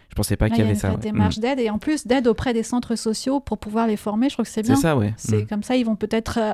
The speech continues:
Speaker 2: trouver ça plus facile après d'accepter les animaux, eux, dans les centres d'accueil.
Speaker 1: Oui,
Speaker 2: Et ça,
Speaker 1: peut-être
Speaker 2: ça peut
Speaker 1: pouvoir,
Speaker 2: être une, une
Speaker 1: euh,
Speaker 2: grande avancée
Speaker 1: les
Speaker 2: aussi
Speaker 1: centres
Speaker 2: pour eux.
Speaker 1: d'accueil, pouvoir les développer, euh, pour l'adapter à l'animal aussi, tu vois.
Speaker 2: Bah ouais.
Speaker 1: Mm.
Speaker 2: Ouais. Bah alors, bravo.
Speaker 1: Bah, bravo,
Speaker 2: Eh
Speaker 1: Théo.
Speaker 2: ben, un grand
Speaker 1: <laughs>
Speaker 2: merci,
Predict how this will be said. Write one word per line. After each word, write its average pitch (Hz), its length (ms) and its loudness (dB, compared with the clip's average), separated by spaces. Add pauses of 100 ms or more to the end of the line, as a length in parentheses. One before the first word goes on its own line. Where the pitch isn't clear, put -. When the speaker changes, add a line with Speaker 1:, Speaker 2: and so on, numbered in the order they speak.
(120)
Speaker 2:
trouver 240 240 -2
ça 226 200 0
plus - 180 -4
facile 254 400 -4
après 226 280 -2
d'accepter 254 600 -2
les 233 180 0
animaux, 226 480 2
eux, 240 120 0
dans 226 120 -4
les 196 100 -6
centres 220 300 -8
d'accueil. 190 400 -4 (340)
Speaker 1:
Oui, 147 180 4
Speaker 2:
Et 220 60 -4
ça, 139 80 6
Speaker 1:
peut-être 262 100 2
Speaker 2:
ça - 80 0
peut 139 60 4
Speaker 1:
pouvoir, 123 220 8
Speaker 2:
être 120 120 6
une, 110 400 6
une 107 40 4
Speaker 1:
euh, - 20 6
Speaker 2:
grande 104 200 2
avancée 208 400 -2
Speaker 1:
les 202 120 2
Speaker 2:
aussi - 100 0
Speaker 1:
centres 247 220 4
Speaker 2:
pour 220 60 6
eux. - 60 6
Speaker 1:
d'accueil, 131 280 4
pouvoir 107 320 0
les 104 440 2
développer, 110 680 4
euh, 104 400 4 (1120)
pour 127 140 8
l'adapter 113 340 4
à 113 60 6
l'animal 110 340 4
aussi, 120 300 -2
tu - 100 -12
vois. 98 140 -6 (120)
Speaker 2:
Bah 202 180 2 (100)
ouais. 254 180 0
Speaker 1:
Mm. 98 220 0 (180)
Speaker 2:
Ouais. 190 220 -4 (680)
Bah 247 180 4
alors, 202 180 4
bravo. 180 300 -6 (280)
Speaker 1:
Bah, 127 160 6
bravo, 113 300 6
Speaker 2:
Eh 320 60 10
Speaker 1:
Théo. 320 80 10
Speaker 2:
ben, 285 160 10
un 285 40 10
grand 285 220 8
Speaker 1:
<laughs> 403 40 6
Speaker 2:
merci, 359 440 8